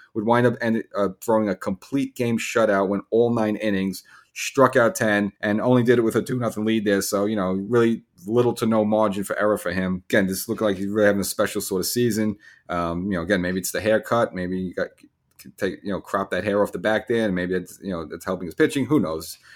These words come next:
But anyway, um, the Yankee offense finally got on the board in the third inning. Uh, both Judge and Rizzo on. They kinda,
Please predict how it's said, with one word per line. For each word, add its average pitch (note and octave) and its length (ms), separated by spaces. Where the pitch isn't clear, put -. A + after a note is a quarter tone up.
But F3 80
anyway, B2+ 380
um, A2 200
the C3+ 60
Yankee C#3+ 180
offense B2+ 640
finally C3+ 180
got A#2+ 100
on A#2+ 60
the A2+ 60
board A2 260
in A#2+ 80
the A2 80
third A2+ 260
inning. G#2+ 320
Uh, F#2+ 160
both A#2+ 440
Judge A#2 260
and A2 100
Rizzo C#3+ 300
on. C3+ 360
They G2 80
kinda, G#2 340